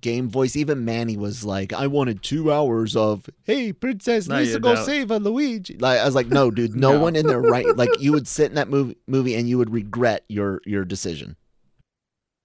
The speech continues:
Speaker 3: Yep.
Speaker 1: I don't e-, I don't even think it
Speaker 3: Agreed.
Speaker 1: would make it out of, uh, uh, test audiences.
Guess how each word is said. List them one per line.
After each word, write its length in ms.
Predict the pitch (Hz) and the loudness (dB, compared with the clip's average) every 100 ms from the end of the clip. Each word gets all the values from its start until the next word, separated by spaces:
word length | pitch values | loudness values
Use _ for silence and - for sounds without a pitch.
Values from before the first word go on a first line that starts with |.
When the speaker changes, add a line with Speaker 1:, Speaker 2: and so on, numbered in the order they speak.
| _ _ _ _ _ | _ _ _ _ _
Speaker 3:
Yep. 140 | 127 131 | -6 0
Speaker 1:
I 40 | 123 | 0
don't 60 | |
e-, 60 | 113 | 0
I 100 | 120 | 2
don't 120 | 135 131 | 2 0
even 140 | 110 | -2
think 120 | 123 | 0
it 40 | 120 | 0
Speaker 3:
Agreed. 40 | |
Speaker 1:
would 120 | 104 | 0
make 180 | 113 113 | -2 0
it 60 | 110 | 2
out 140 | 107 | 2
of, 160 | 101 95 | 0 -2
uh, 360 | 98 95 95 - | -2 -2 -4 -4
uh, 220 | 101 87 85 | -4 -4 -6
test 300 | - 117 90 | -6 -6 -6
audiences. 580 | 87 82 87 - - | -8 -8 -12 -14 -18